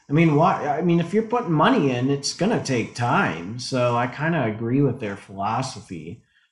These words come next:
So just take it one day at a time.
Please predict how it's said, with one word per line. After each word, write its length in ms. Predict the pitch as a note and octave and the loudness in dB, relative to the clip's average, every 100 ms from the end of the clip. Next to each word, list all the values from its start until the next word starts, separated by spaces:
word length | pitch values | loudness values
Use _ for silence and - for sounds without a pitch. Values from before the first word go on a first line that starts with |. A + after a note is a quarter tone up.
| _ | _
So 220 | - C3+ | -6 -4
just 280 | B2 C#3+ - | 0 0 2
take 160 | F#3 E3+ | 2 2
it 140 | A#2+ | 2
one 300 | C3 C#3+ D3 | 2 4 6
day 180 | C#3+ C#3 | 8 6
at 140 | B2 | 4
a 40 | - | -2
time. 720 | C3+ C3+ C3+ C3 C3+ C3+ | 0 2 4 2 0 -4